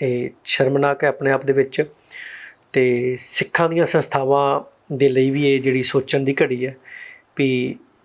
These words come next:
ਅ, ਜਿਹੜਾ ਬਾਹਰੀ ਰੂਪ 'ਤੇ ਦਿਸਣ ਵਾਲੇ ਬਹੁਤ ਮਹਾਨ, ਬਹੁਤ ਤਪੱਸਵੀ, ਬਹੁਤ ਨਿਮਰਤਾ ਜੀ ਵਾਲੇ ਜਿਹੜੇ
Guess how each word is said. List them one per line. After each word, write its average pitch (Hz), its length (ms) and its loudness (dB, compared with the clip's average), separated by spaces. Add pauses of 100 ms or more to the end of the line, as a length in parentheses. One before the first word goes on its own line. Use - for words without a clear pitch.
(560)
ਅ, 127 260 2
ਜਿਹੜਾ 131 240 2
ਬਾਹਰੀ 139 320 4
ਰੂਪ 151 200 2
'ਤੇ 143 140 0
ਦਿਸਣ 135 280 2
ਵਾਲੇ 131 220 4
ਬਹੁਤ 135 320 2
ਮਹਾਨ, 123 420 -2
ਬਹੁਤ 131 300 0
ਤਪੱਸਵੀ, 135 560 0
ਬਹੁਤ 131 360 0 (180)
ਨਿਮਰਤਾ 156 460 2
ਜੀ 147 140 0
ਵਾਲੇ 135 200 4
ਜਿਹੜੇ 127 300 2